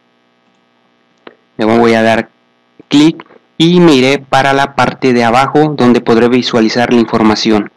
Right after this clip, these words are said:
Aquí lo podré visualizar. Aquí es cuestión de revisar porque podremos visualizar la información y aquí nos da, eh, para editar. Lo podremos revisar.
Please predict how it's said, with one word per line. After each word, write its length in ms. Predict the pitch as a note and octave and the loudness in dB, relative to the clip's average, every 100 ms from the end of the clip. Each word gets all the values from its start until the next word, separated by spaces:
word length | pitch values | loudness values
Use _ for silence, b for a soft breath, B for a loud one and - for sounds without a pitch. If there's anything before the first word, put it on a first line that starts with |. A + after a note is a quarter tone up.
| _ B B B B | _ B B B B
Aquí 200 | A2+ - | -10 -6
lo 60 | A#2 | -4
podré 260 | A2+ A2+ | 0 0
visualizar. 580 | A2 - A2 G2+ A2 A2 b b b b b _ - | 0 -2 -4 -4 -6 -8 b b b b b _ -10
Aquí 580 | A#2 - C#3+ D3 - - _ _ _ | -10 -2 2 4 2 -4 _ _ _
es 160 | C3+ C3 | -2 -2
cuestión 320 | - C3 C3 | -4 -2 0
de 140 | C3 B2+ | 0 0
revisar 500 | B2 A2+ B2 B2+ - | -2 -2 -2 -4 -2
porque 480 | F3+ C3 C#3 C#3 - _ _ | -4 -2 -2 -4 -8 _ _
podremos 500 | B2+ B2 B2 B2+ A2+ | -2 0 2 0 -2
visualizar 520 | A#2+ A2 A#2 A2 B2 | -4 -2 -2 -2 0
la 100 | B2 | 0
información 640 | A#2 A#2 A2 A2 C3 D3 - | 0 0 0 0 -2 -2 -6
y 100 | B2 | -8
aquí 200 | A#2+ - | -6 -2
nos 160 | A#2+ A2+ | 0 0
da, 80 | A#2+ | 0
eh, 500 | A2+ A#2 - A#2 A2 | 0 -2 -4 -4 -2
para 220 | - A2 | -2 0
editar. 460 | G#2+ G2+ G2+ G2 - _ _ _ _ _ _ _ | 0 -2 -6 -8 -12 _ _ _ _ _ _ _
Lo 60 | A#2 | -10
podremos 400 | - A#2 A#2+ A#2 | -2 0 2 0
revisar. 720 | A#2 G#2+ G#2 B2+ C#3 D#3+ E3 | -2 -4 -4 -2 -2 -2 -8